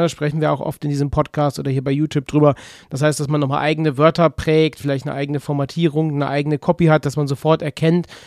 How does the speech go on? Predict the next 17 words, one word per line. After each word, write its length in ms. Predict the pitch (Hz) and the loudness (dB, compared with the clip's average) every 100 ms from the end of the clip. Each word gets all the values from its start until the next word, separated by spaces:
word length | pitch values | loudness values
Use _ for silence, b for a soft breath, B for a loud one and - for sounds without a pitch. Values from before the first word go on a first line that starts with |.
| B - | B -4
sowohl 340 | 147 143 165 | 0 4 4
von 240 | 160 151 | 6 4
dem, 320 | 143 143 135 135 | 6 4 2 -2
ähm, 500 | 135 139 135 135 135 b b b | -2 -2 0 -2 -4 b b b
von 180 | - 143 | -6 -2
dem 360 | 135 135 113 247 _ _ _ | 0 -2 -6 -16 _ _ _
Creative, 540 | - 156 208 214 196 196 | -2 4 4 6 4 4
von 320 | - - 147 | 0 -6 -2
dem 140 | 143 | -2
Bild, 480 | 139 170 175 175 165 | 2 6 6 4 2
von 200 | - 143 | -8 -6
dem 120 | 139 165 | -4 -2
Video, 240 | 180 170 | 0 2
was 180 | 160 - | 0 -2
man 120 | 151 | 0
dort 160 | 151 139 | 0 0
hat, 240 | 151 | -4